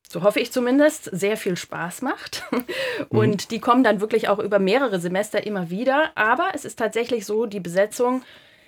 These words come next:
Speaker 1: speziell vom Chor, aber zu den Instrumenten, Xenia, kannst du auch noch was gleich sagen. Äh, wir haben natürlich jedes Semester eine neue Besetzung. Das ist einfach so und darum ist die Arbeit auch eine ganz andere. Wir müssen jedes Mal wieder mit einem neuen Ensembleklang anfangen.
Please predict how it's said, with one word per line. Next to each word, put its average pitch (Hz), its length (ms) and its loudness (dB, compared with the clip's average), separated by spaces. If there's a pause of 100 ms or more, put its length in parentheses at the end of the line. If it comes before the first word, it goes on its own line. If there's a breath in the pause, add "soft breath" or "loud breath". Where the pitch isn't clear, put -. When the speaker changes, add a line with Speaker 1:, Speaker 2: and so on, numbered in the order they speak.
(120 loud breath)
Speaker 1:
speziell 208 600 2
vom 180 260 -6
Chor, 262 320 0
aber 180 360 -2 (260)
zu - 80 -10
den 175 160 -2
Instrumenten, 180 580 -4
Xenia, 196 300 -4
kannst 180 240 -6
du 185 60 -2
auch 190 160 -6
noch 214 160 -8
was - 320 -8
gleich 170 240 -6
sagen. 240 580 2 (380 loud breath)
Äh, 196 260 2 (160)
wir 185 160 2
haben 240 220 6
natürlich 247 480 2
jedes 240 220 0
Semester 190 340 -2
eine 185 120 2
neue 156 240 0
Besetzung. 143 480 -12 (100)
Das 170 160 -6
ist - 220 -2
einfach 160 240 -4
so 190 220 -4
und 165 220 -4
darum 190 280 -2
ist - 200 -8
die 196 100 -8
Arbeit 202 320 2
auch 175 140 -8
eine 180 160 -2
ganz 190 260 0
andere. 226 540 2
Wir 196 80 4
müssen 196 260 -4
jedes 220 300 2
Mal 190 360 0 (280 loud breath)
wieder 233 360 2
mit 220 200 -2
einem 185 200 0
neuen 190 420 2
Ensembleklang 170 840 -6
anfangen. 143 460 -14